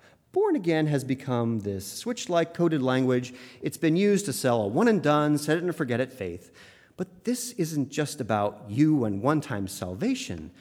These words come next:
That version omits the significance, the meaning of the passage right there in front of us. If we listen to Christ and think about what this imagery actually entails,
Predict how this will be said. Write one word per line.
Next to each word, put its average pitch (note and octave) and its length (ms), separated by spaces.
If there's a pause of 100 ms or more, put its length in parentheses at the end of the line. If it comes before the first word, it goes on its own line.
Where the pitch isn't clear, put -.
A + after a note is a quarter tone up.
(420)
That - 500
version D3+ 460
omits C3+ 440
the B2+ 160
significance, C3 680
the B2 120
meaning E3 480
of C3 140
the B2 100
passage E3+ 540
right D3 340
there D#3 220
in A#2 240
front D4 320
of A#2 140
us. - 340 (680)
If F3+ 160
we F#3+ 120
listen B3 340
to E3 100
Christ G3+ 480
and C#3 260
think B3+ 220
about B2 320
what E3+ 180
this D3+ 300
imagery D3+ 520
actually D#3 480
entails, B2+ 680